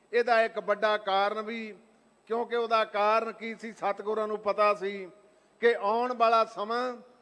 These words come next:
ਇੱਕ ਜ਼ੁਲਮ ਦੀ ਹਨੇਰੀ ਝੱਲਣੀ ਆ, ਉਹਦੇ ਵਿੱਚ ਬਲਦੀ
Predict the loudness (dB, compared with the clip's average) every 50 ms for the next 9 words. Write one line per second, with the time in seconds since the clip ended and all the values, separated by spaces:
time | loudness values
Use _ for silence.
0 | _ _ _ _ _ _ 0 2 2 2 2 -2 -6 -2 -2 0 0 0 0 -2
1 | -4 -6 -4 0 0 0 2 0 -2 -6 -6 -4 -4 -4 -4 -6 -6 -6 -4 -4
2 | -4 -4 -4 -6 -10 -16 -20 _ _ _ _ _ _ 0 2 4 6 6 4 4
3 | 4 2 0 0 -2 -4 -4 -2 0 0 0 0 -2 -4 -2 2